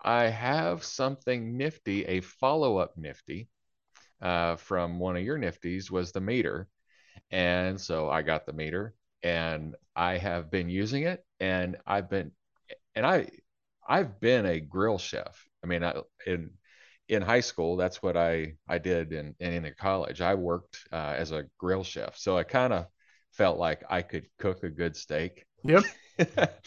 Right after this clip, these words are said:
Speaker 1: But this makes it so much easier. <laughs>
Speaker 2: Game changer?
Speaker 1: Yeah, yeah. So I've cooked,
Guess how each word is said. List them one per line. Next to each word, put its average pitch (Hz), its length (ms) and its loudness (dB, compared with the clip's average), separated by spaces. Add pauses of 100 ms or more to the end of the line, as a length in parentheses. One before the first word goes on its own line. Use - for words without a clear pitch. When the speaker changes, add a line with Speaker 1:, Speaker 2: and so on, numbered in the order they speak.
(380)
Speaker 1:
But 120 160 2
this 151 240 2
makes 135 280 2
it 113 120 -2
so - 460 -4
much 120 300 -4
easier. 101 640 0 (260)
<laughs> - 300 -2
Speaker 2:
Game 170 240 10
changer? 196 500 10 (440)
Speaker 1:
Yeah, 90 560 8 (160)
yeah. 78 340 2 (480)
So 101 400 8
I've 127 260 6
cooked, - 380 2